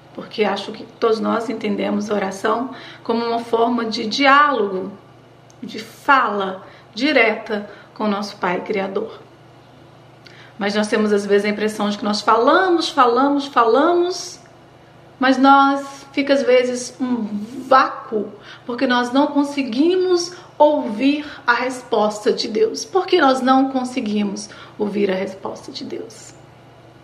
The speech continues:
Talvez porque, por isso mesmo, porque nós falamos, falamos, falamos, falamos, não silenciamos, não paramos, porque nós temos a,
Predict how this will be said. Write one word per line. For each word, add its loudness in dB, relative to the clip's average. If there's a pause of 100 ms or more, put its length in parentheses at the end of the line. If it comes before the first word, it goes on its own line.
(800)
Talvez 0
porque, -2
por 0
isso 0
mesmo, 4
porque -4
nós -2
falamos, 4
falamos, 2
falamos, 0
falamos, 2 (460)
não 2
silenciamos, -8 (380)
não 4 (380)
paramos, -2 (280)
porque 0
nós 2
temos 0
a, 4